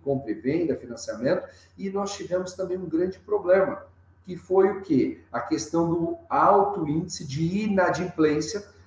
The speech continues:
das pessoas que perderam seus empregos e não puderam quitar o seu contrato. Isso impactou diretamente a você,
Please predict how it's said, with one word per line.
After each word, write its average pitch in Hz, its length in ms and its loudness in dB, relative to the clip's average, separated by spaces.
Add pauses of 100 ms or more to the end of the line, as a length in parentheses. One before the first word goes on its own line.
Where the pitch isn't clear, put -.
(140)
das 143 300 4
pessoas 131 380 0
que - 140 -16
perderam 233 680 2
seus 147 260 0
empregos 139 640 2 (180)
e 220 60 -14
não 220 200 -2
puderam 156 380 4
quitar 131 360 0
o 131 40 0
seu - 160 -8
contrato. 110 640 -4 (200)
Isso 175 340 -8
impactou 147 560 -4
diretamente 147 920 0 (280)
a 143 120 2
você, 151 680 0